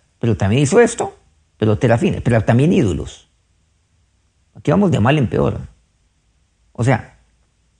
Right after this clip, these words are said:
estas, estas estatuillas también pequeñas. Desde que su mamá le regala algo, él también hizo lo propio suyo. "No, yo también lo quiero hacer".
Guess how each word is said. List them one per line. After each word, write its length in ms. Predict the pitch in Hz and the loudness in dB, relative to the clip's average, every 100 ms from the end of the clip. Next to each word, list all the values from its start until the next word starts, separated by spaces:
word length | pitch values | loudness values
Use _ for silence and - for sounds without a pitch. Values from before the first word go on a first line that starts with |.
| _ _ _ - | _ _ _ -4
estas, 420 | 120 110 131 127 | -2 0 0 0
estas 340 | - - 165 151 | -2 0 0 2
estatuillas 640 | - 104 - 180 107 113 | 0 -2 2 2 2 0
también 260 | 104 107 | 0 0
pequeñas. 680 | 98 120 95 - - - - _ _ _ _ | 0 -2 -2 -6 -10 -20 -20 _ _ _ _
Desde 200 | - 110 | -2 0
que 100 | 101 | 0
su 80 | 104 | 0
mamá 180 | 107 143 | 2 2
le 100 | 226 | 2
regala 380 | 202 151 170 202 | 2 2 4 4
algo, 220 | 226 208 | 4 2
él 180 | 185 180 | 2 2
también 360 | 185 170 196 | 0 2 2
hizo 180 | 190 160 | 2 2
lo 100 | 160 | 0
propio 340 | 120 139 151 139 | 2 0 2 0
suyo. 260 | 110 92 | 0 0
"No, 140 | 92 107 | 0 0
yo 120 | 123 | 0
también 260 | 139 147 160 | 0 0 0
lo 120 | 180 | -2
quiero 180 | 311 277 | -4 -4
hacer". 340 | - 370 - | -6 -10 -12